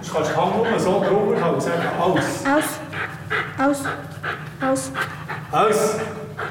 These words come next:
Speaker 2: Aus. Ja.
Speaker 1: Platz. Hopp. Platz.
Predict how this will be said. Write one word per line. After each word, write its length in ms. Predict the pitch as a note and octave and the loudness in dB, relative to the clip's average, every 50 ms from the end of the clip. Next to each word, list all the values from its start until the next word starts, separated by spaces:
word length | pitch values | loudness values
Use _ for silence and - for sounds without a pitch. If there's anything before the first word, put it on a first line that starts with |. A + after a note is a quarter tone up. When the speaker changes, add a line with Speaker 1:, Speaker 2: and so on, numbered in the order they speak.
| - - | -4 -2
Speaker 2:
Aus. 480 | C4 C4+ C#4 C#4 D4 C#4 C4+ - - - - - - - - - - - - - - - - - - - - - - - - - - - - - | 0 2 4 4 2 2 0 -4 -8 -10 -10 -10 -10 -10 -10 -10 -12 -12 -8 -8 -8 -8 -6 -8 -8 -8 -8 -8 -10 -8 -8 -6 -6 -6 -6 -4
Ja. 120 | C4+ B3 A#3+ - - - - - - - - - - - - - - - - - - - - - - - - - - - - - - - - - - | -4 -4 -4 -4 -6 -8 -10 -10 -8 -6 -6 -6 -8 -10 -12 -12 -12 -10 -8 -8 -8 -8 -8 -10 -10 -10 -12 -12 -12 -14 -16 -16 -16 -14 -14 -8 -2
Speaker 1:
Platz. 460 | D3 F#3 G#3 - - - - - - - - - - - - - - - - - - - - - - - - - - - | 0 2 2 2 0 -2 -4 -6 -6 -8 -10 -12 -14 -14 -14 -16 -14 -14 -14 -14 -14 -16 -16 -14 -14 -14 -14 -10 -6 -4
Hopp. 200 | - - - - - - - - B3+ - - - - - - - - - - - - - - - - - - - - - - - - - - - - - - - - - - - - - - - - - - - - - | -2 -2 -2 -4 -4 -6 -6 -8 -8 -10 -10 -10 -10 -4 -2 -2 -2 -2 -2 -4 -6 -8 -8 -8 -8 -8 -8 -8 -8 -10 -10 -10 -12 -12 -10 -6 -4 -4 -4 -4 -6 -8 -10 -10 -12 -12 -10 -10 -10 -10 -10 -8 -4 0
Platz. 500 | F#3+ A3+ B3 B3 B3 - - - - | 2 2 2 2 2 2 0 0 -2